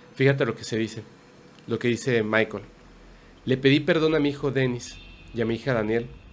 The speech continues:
Le pedí perdón a mi esposa, a mi familia. Y ahora me siento en paz con esto, señor",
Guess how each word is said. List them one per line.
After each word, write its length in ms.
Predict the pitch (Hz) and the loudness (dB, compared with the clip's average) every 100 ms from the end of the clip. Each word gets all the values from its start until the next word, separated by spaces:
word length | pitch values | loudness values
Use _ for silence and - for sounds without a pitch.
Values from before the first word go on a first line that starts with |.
| - - - - | -20 -20 -20 -6
Le 120 | 117 | -4
pedí 200 | 117 123 | 0 0
perdón 300 | 123 127 123 | 2 0 0
a 40 | 123 | 0
mi 120 | 113 | -2
esposa, 460 | 104 - 120 - 110 - - - | -6 -6 -6 -6 -14 -18 -20 -10
a 80 | |
mi 100 | 110 | -8
familia. 480 | 101 110 113 117 113 - - - - - - - - - - | -6 -4 -2 -2 -4 -12 -20 -20 -20 -20 -20 -20 -20 -20 -6
Y 80 | 110 | 2
ahora 320 | 123 151 214 - - - - - - - - - - - - - - | 4 4 0 -10 -20 -20 -20 -20 -20 -20 -20 -20 -20 -20 -20 -18 -2
me 120 | 127 | -2
siento 280 | 120 143 151 | 0 0 0
en 80 | 135 | 0
paz 180 | 135 | -2
con 200 | - 120 | -4 -4
esto, 220 | 117 - 98 | -6 -8 -14
señor", 300 | 107 98 | -12 -12